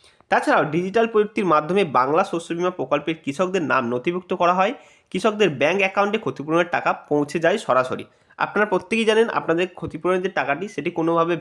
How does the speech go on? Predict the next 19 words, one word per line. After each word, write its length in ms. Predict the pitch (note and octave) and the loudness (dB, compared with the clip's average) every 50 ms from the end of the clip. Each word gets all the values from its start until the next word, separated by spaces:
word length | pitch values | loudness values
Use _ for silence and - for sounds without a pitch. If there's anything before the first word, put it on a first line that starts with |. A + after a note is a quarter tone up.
| - - | -6 -14
চেক 360 | - - - F3 F3+ F3+ - - | -8 0 2 2 2 0 -6 -14
বা 340 | C3 B2+ C#3 C#3+ C#3+ - - - | -6 0 0 2 0 0 -2 -2
কোনো 140 | E3+ E3+ F3 | 0 2 2
অফিসে 420 | - B2+ C3+ C3+ D#3+ D#3+ - E3+ | 2 2 0 -2 -2 -4 -4 -4
গিয়ে 140 | E3 F3+ F3 | -2 -2 -4
হাতে 260 | - - - - E3 | -4 -4 -2 2 0
হাতে 200 | D3+ D3+ - F#3 | 0 0 0 -4
এইভাবে 400 | F3 - - D3 C#3+ C#3 C#3 D3 | -4 -4 -2 -2 0 0 0 -2
কিন্তু 260 | D#3 E3 E3 D#3+ E3 | -2 -4 -4 -4 -4
দেওয়া 220 | C#3+ A#2+ A#2+ B2 A#2+ | -2 2 2 4 4
হয় 160 | A2+ G#2+ A#2+ | 4 2 2
না, 100 | C#3+ F#3 A#3+ - - - - _ | 2 -2 -4 -6 -20 -20 -20 _
সরাসরি 380 | - - E3 E3+ F#3 - G#3 G#3+ | 0 0 2 2 2 2 4 4
আপনাদের 360 | E3+ B2+ - C3+ C3+ C#3 - - | 4 2 0 -2 -4 -4 -4 -4
অ্যাকাউন্টে 400 | - - - C3+ C#3 D3 D#3 F#3 | -4 -6 -2 0 0 0 0 -4
পৌঁছে 440 | G3 - - A#2+ A2+ A#2 A2+ - F3 | -4 -4 -4 -2 -2 -2 -2 -2 0
দেয় 240 | D#3 D#3 D#3+ A#3+ D4 - - - F3+ - | 2 2 2 2 0 -4 -12 -20 -12 -6
রাজ্য 340 | - A2+ A2+ A2+ A#2 C3+ C3+ | 0 0 0 0 0 -4 -4
সরকার। 320 | - D#3 A2+ F#2+ G2 F2+ | -2 -2 -2 -2 -6 -10